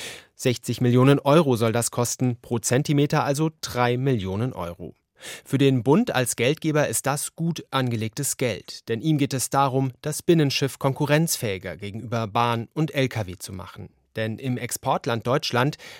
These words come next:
wächst der Güterverkehr seit Jahren ungebremst. Bis zweitausenddreißig, so schätzt das Bundesverkehrsministerium,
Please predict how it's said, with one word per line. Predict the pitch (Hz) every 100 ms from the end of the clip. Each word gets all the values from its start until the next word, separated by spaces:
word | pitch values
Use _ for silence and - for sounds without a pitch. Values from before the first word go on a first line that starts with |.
| -
wächst | - - - 117
der |
Güterverkehr | 110 143 - 123 123 - 120
seit | 123 123
Jahren | 139 135 127 117 -
ungebremst. | 143 127 120 127 - 90 64 - - _ -
Bis | 107 -
zweitausenddreißig, | - 117 123 120 123 - 139 165 117 -
so | 113
schätzt | - 143 - - - -
das | 107
Bundesverkehrsministerium, | - 120 120 123 - 147 - 135 131 - 135 131 131 131